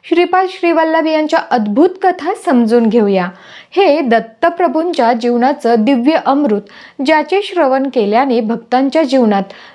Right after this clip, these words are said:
सुख, शांतता आणि आध्यात्मिक तेज निर्माण होते. या कथेत तुम्हाला अनुभव मिळेल प्रभूंच्या करुणेचा, त्यांच्या अद्भुत लीलांचा, भक्तांवरील त्यांची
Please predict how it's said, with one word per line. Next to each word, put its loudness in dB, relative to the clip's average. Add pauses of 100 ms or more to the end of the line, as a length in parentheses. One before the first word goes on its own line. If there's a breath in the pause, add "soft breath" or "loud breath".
सुख, 2 (200)
शांतता -2
आणि 0
आध्यात्मिक -2
तेज 0
निर्माण 2
होते. -2 (500 loud breath)
या 2
कथेत 0 (120)
तुम्हाला 0 (100)
अनुभव 2 (320)
मिळेल 0 (560 loud breath)
प्रभूंच्या 0
करुणेचा, -2 (600 loud breath)
त्यांच्या 0 (220)
अद्भुत 0
लीलांचा, 0 (880)
भक्तांवरील 0
त्यांची -2